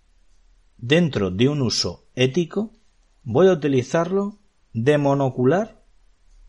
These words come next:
o acoplable, de ya cada uno que haga lo que quiera, pero lo va a utilizar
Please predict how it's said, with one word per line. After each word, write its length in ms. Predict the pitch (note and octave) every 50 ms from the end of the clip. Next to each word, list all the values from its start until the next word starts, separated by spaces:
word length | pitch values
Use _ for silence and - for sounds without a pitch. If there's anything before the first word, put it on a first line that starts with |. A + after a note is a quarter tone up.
| - -
o 180 | - B2 A#2+ A#2
acoplable, 840 | A2 A2 A2 - G#2+ G2 - - B2+ C#3+ D#3 C#3 A2 F#2+ F2 - - _ _ _ _ _ _ - - _ _
de 340 | F#2+ G2 F#2+ G2 A#2 B2 A2
ya 300 | G#2 B2 B2 A#2 A2 -
cada 280 | - A#2+ A2 G#2 G#2 G#2+
uno 300 | A#2+ B2+ A#2 G#2 F#2+ -
que 140 | - A#2
haga 160 | A2 G#2 G2+ G2+
lo 120 | G2 G2
que 160 | F2+ F#2+ E2+
quiera, 420 | - A#2+ C3+ D#3+ D#3+ F#3+ A3 A3+ - _ _ _ _ _ _ _ _ _ _ _ _ _ _ _ _ _ _ _ _ _ - - - - - - - - _ - - _ _
pero 520 | _ - D3 C#3+ D3 F3 G#3 B3 - - _ _ _ _
lo 220 | - A2 G#2+ G#2+
va 60 | G#2+ G#2+
a 40 |
utilizar 720 | A2 A2+ B2+ A#2+ A2+ A2 - - B2 C3+ E3+ G#3+ - - _